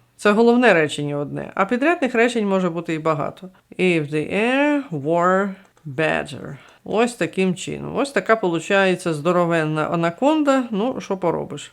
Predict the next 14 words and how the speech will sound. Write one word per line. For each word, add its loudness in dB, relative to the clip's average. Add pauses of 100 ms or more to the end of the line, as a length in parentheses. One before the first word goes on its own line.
(100)
Рухаємося 6
далі. 2 (140)
Наступне -2
четверте. 2
He 4
is 2
an 2
excellent 0 (160)
specialist, 2
but 6
I 0
cannot 2
ask 4
his 4